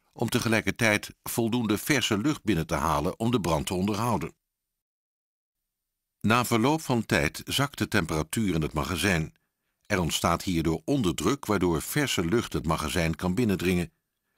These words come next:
Doordat de brand opnieuw over zuurstof beschikt, laait het vuur weer op. Er ontstaat hierdoor een nieuwe piekfase die overdruk in het magazijn genereert, waardoor rookgassen krachtig naar buiten worden geblazen.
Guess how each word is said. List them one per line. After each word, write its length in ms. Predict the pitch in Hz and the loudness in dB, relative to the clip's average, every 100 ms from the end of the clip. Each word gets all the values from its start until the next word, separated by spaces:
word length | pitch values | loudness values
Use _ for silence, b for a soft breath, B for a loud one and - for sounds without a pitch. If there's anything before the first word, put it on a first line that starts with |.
| _ _ _ _ _ _ | _ _ _ _ _ _
Doordat 280 | - 113 127 | -2 0 2
de 100 | 98 | 0
brand 380 | 95 143 156 - | 2 2 0 -2
opnieuw 520 | 113 85 95 139 87 | -2 0 0 2 2
over 320 | 90 85 73 | 0 -2 -4
zuurstof 580 | - 151 160 - 90 67 | -2 0 0 -2 -4 -4
beschikt, 480 | 80 - 90 - - _ _ _ | -4 -2 -2 -4 -10 _ _ _
laait 320 | 101 107 104 | 0 0 0
het 120 | - | -4
vuur 260 | - 113 80 | -4 -2 0
weer 160 | 80 87 | 0 2
op. 240 | 87 - _ _ _ _ _ | 0 -4 _ _ _ _ _
Er 160 | 113 90 | -4 -2
ontstaat 460 | 73 - 92 92 | -2 0 0 0
hierdoor 400 | 101 90 90 85 | 0 0 2 2
een 180 | 80 80 | 0 -2
nieuwe 300 | - 120 104 - | -2 0 0 -2
piekfase 680 | - 170 - 98 78 71 120 b b b | -4 -6 -2 0 0 0 -2 b b b
die 220 | 98 - | -4 0
overdruk 580 | 135 147 98 82 104 - | 0 2 0 0 0 0
in 80 | |
het 100 | 85 | 0
magazijn 500 | 80 82 92 107 110 | 0 -2 0 0 0
genereert, 540 | 76 87 78 80 85 - _ _ _ | 0 -2 0 0 -2 -4 _ _ _
waardoor 380 | - 107 107 80 | 0 2 4 2
rookgassen 800 | 71 135 127 - 98 - 82 - | 2 0 -2 0 0 0 -2 -4
krachtig 540 | - 135 - - 131 | -2 0 0 -2 -2
naar 160 | 131 123 | 0 0
buiten 320 | - 120 82 | 2 0 0
worden 180 | 78 73 | -2 -2
geblazen. 500 | 87 80 85 73 - | -2 0 0 0 -6